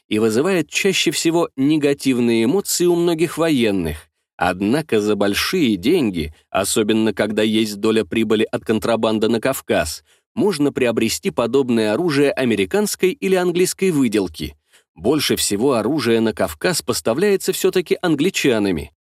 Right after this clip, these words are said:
Американцы же вроде бы как даже друзья России,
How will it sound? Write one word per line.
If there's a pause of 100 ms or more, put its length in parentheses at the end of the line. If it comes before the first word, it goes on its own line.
Американцы
же
вроде
бы
как
даже
друзья
России,